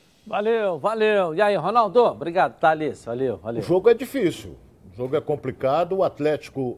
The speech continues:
Speaker 2: é, Atlético Paranaense faz um bom campeonato brasileiro,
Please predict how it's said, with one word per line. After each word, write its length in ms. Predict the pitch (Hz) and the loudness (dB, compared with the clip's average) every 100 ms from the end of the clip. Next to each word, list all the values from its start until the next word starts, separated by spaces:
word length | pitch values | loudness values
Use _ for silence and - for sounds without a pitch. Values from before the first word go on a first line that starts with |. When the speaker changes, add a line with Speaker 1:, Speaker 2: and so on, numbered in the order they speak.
| - | -10
Speaker 2:
é, 680 | 127 127 120 120 117 110 110 | -4 2 2 2 0 0 -2
Atlético 580 | 110 135 131 - - 127 | -4 -2 -2 -2 -8 -8
Paranaense 800 | - 151 139 139 123 123 - 120 | -2 0 0 -2 -2 -4 -8 -12
faz 280 | - 135 117 | -4 -4 -4
um 120 | 117 | -8
bom 260 | 95 165 185 | -2 -2 0
campeonato 640 | 143 - 127 120 131 - | -4 -2 -4 -4 -6 -6
brasileiro, 720 | 107 120 104 104 131 185 190 | -4 -4 -4 -8 -4 -4 -6